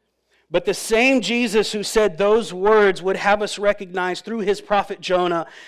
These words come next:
that the alternative route is costly too.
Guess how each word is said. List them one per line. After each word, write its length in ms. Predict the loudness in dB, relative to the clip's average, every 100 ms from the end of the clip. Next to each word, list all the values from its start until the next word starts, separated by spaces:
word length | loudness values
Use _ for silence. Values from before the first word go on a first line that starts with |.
| -6
that 140 | -4
the 140 | -4 0
alternative 720 | 0 0 -2 -2 0 0 2
route 380 | 4 4 4 -2 -18 _ -16
is 160 | -16 -14
costly 560 | -10 -8 -8 -12 -16
too. 260 | -18 -20